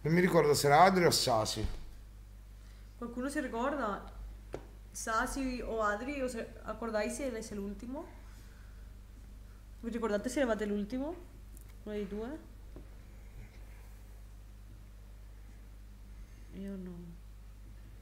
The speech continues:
Speaker 1: No, Fanta stava aspettando, ragazzi. Era spettatore, Fanta.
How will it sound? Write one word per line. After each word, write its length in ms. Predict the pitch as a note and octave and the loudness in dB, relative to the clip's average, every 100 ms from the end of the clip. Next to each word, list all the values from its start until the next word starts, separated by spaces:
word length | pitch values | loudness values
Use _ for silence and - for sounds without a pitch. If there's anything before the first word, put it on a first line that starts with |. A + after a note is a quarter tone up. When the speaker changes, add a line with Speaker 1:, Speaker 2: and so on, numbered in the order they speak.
| - - - - - - - - - - - - - - - - - - - - - - - - - - - - - - | -16 -16 -14 -14 -14 -14 -14 -14 -14 -14 -14 -14 -14 -16 -16 -16 -16 -16 -14 -14 -16 -16 -16 -16 -14 -16 -16 -14 -14 -12
Speaker 1:
No, 180 | G2+ G#2 | -4 -2
Fanta 320 | F2+ C#3 C3+ B2+ | 4 4 6 6
stava 200 | A#2+ A2+ | 6 4
aspettando, 600 | - A2 A#2 A2+ G#2 G#2 | 4 0 4 4 4 2
ragazzi. 500 | G#2 G#2+ - G#2+ F2 - - - - - - - - - - | 2 2 2 2 -2 -6 -14 -16 -16 -14 -14 -14 -14 -14 -4
Era 140 | A#2 | 0
spettatore, 640 | G#2 C3 A2 A#2+ B2 A#2 G2 | 2 2 4 4 6 6 4
Fanta. 460 | G2+ G2+ F#2 G2 | 2 0 -2 -4